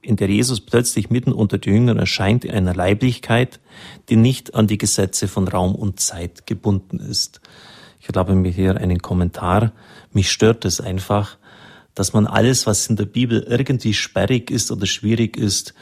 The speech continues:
versucht dann zu eliminieren, indem man sagt, der Apostel, der Evangelist Lukas hat einfach übertrieben. Entschuldigung, aber das ist doch kein Blödmann. Das wäre ihm doch sicher auch aufgefallen,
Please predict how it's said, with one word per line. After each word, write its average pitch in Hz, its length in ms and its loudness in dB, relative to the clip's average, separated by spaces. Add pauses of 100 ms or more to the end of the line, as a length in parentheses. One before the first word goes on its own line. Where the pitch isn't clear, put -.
(120)
versucht - 500 -4
dann 98 100 2
zu - 140 -4
eliminieren, 95 560 4
indem 107 320 2
man 104 160 6
sagt, 95 460 0 (580)
der 107 80 6
Apostel, 101 640 0 (720)
der - 100 -2
Evangelist 101 540 0
Lukas - 340 -2
hat - 140 -8
einfach 90 300 -6
übertrieben. 90 760 -8 (1500)
Entschuldigung, 101 460 2
aber 92 200 0
das 92 160 -2
ist 101 140 -2
doch 90 120 -4
kein 87 160 -2
Blödmann. 90 460 -2
Das 90 200 -4
wäre 95 140 -2
ihm 98 80 2
doch 92 100 -2
sicher 95 340 -2
auch 98 140 2
aufgefallen, 101 760 2